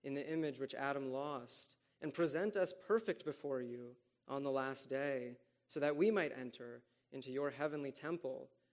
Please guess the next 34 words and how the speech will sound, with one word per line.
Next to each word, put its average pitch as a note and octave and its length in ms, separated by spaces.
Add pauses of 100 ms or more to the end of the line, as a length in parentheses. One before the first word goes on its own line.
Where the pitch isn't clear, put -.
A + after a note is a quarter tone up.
the D3+ 80
new C#3+ 120
creation. B2+ 840 (760)
Thank G3+ 360
you B2 260 (320)
that D3+ 220
through G3+ 140
union G3 440
with F3+ 160
Christ F3+ 400
we E3 80
already F#3 300
belong F#3 520
to A3 100
this D3 200
new C#3 140
creation, B2 800 (520)
and C3+ 120
we C#3+ 80
have D3 220
the D3 80
sure F#3 500
and C#3+ 180
steadfast E3+ 720
hope B2+ 300 (420)
that C3+ 160
where C#3+ 140
our D3 120
head F3+ 240
has C3 200
gone, B2 460 (300)
we, D#3 300
his B2+ 200
body, C3 580